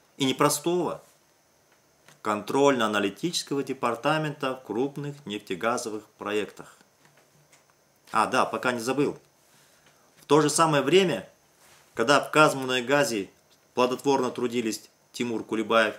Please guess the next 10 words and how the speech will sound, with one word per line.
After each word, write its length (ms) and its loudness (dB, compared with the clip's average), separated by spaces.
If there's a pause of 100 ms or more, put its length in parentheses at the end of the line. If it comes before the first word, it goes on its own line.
(160)
и 60 -16
Диас 520 -2
Сулейменов, 560 -4 (1000)
управляющим 560 0
директором 380 0
там 300 2
же 280 -4 (200)
работал 600 0 (300)
Данияр 640 2
Абулгазин. 640 0